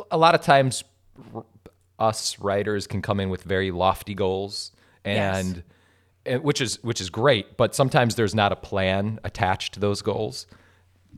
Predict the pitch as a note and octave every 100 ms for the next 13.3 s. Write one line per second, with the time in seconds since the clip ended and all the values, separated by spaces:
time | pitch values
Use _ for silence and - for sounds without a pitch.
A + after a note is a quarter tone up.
0 | - - - - - - _ - - A#2+
1 | A2+ - A#2+ - C#3 C3+ G#2+ A2+ G#2+ A#2
2 | G2 F#2+ F#2 F2 - _ _ _ _ _
3 | _ _ - F#2+ - - D2+ - - _
4 | _ - A#2 G#2+ F#2+ A2+ A#2+ A2+ G#2 F#2+
5 | F2 _ _ _ _ _ _ _ _ _
6 | _ - - - B2 A2+ A2+ A2+ - -
7 | A2 A#2 A2 - F#2 D#2 - F#2 - C#2+
8 | B1 - F2 D#2 C#2 C2 - _ _ _
9 | _ _ - G2+ F#2+ E2+ - F2+ D#2 F2
10 | D2+ D2 D2+ F#2 F2 E2+ E2+ D2+ C#2 E2
11 | D#2+ E2+ E2 E2 A2 - F#2 E2+ E2 F2+
12 | F2 E2 A#2+ A2 G2+ G#2+ G#2+ C#3 C3+ A#2
13 | - G#2 E2